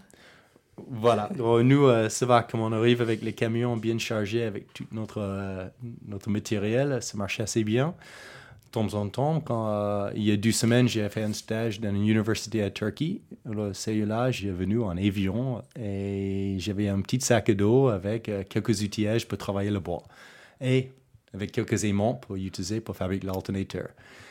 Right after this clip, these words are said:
Et, euh, le reste, on a trouvé direct sur place. Alors, on, on peut faire, c'est fait plus facile quand on trouve tout le matériel en avance.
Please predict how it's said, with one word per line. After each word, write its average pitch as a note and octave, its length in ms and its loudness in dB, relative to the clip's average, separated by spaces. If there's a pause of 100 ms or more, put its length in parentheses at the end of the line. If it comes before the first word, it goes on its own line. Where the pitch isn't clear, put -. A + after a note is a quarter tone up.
(520)
Et, G2 200 -4
euh, G2+ 140 -6
le G2 160 0
reste, A2 280 0
on G#2+ 80 0
a F#2+ 60 0
trouvé G2+ 260 -2
direct G2+ 240 0
sur G2+ 180 -4
place. - 440 -14 (380)
Alors, G2 320 -2
on, A2 320 0
on A2 220 0
peut D3+ 220 6
faire, C3 420 2
c'est - 180 -4
fait A#2+ 120 2
plus C#3 160 -4
facile C3+ 400 2
quand A#2+ 120 -4
on G#2 120 -2
trouve G#2 240 -6
tout B2+ 100 -4
le A#2 100 0
matériel G#2 380 -4
en F#2+ 100 -4
avance. C3 520 -2